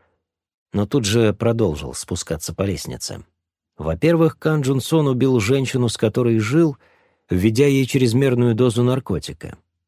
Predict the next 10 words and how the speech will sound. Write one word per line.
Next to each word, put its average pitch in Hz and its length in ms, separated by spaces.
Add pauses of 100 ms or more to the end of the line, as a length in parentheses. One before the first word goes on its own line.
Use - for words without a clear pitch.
(100)
Во-вторых, 90 680 (300)
на 98 140
шприце 156 440
не 131 120
обнаружили 123 800 (200)
ни 135 120
отпечатков 139 640
Кан 101 220
Джун 80 180
Сона, 143 460